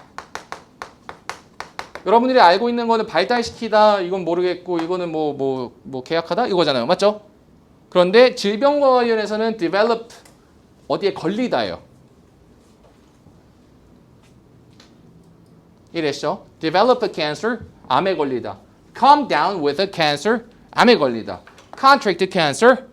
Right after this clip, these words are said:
암에 걸리다. 이해되죠? 그러니까 뭐야? 자, 인생 중반에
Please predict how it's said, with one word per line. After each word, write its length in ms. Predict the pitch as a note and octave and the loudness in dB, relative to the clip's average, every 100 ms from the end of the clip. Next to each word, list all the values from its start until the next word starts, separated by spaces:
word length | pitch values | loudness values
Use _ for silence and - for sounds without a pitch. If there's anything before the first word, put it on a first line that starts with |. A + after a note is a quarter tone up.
| _ _ | _ _
암에 240 | C#3 E3 D3 | -2 0 0
걸리다. 360 | A#2+ A2 G2 - - _ _ _ _ _ _ _ - - - - - D4+ C#4+ D4 - - - - _ _ _ _ _ _ _ _ | -2 -2 -6 -8 -20 _ _ _ _ _ _ _ -20 -20 -20 -20 -20 -20 -20 -20 -20 -20 -20 -20 _ _ _ _ _ _ _ _
이해되죠? 580 | E3 D#3 C#3 E3+ A3+ - _ _ _ _ - _ _ _ _ _ - - - - | -4 -4 -2 -2 -4 -6 _ _ _ _ -20 _ _ _ _ _ -20 -20 -20 -16
그러니까 200 | - A3 | 0 2
뭐야? 340 | F3 D#3+ D#3+ - - _ - _ _ - _ _ _ | 4 4 2 0 -16 _ -20 _ _ -20 _ _ _
자, 100 | - | -6
인생 280 | D#3+ A#3+ C#4 | -4 -2 -4
중반에 580 | F3+ F#3 F3+ F3+ C#3 | -6 -4 -4 -4 -8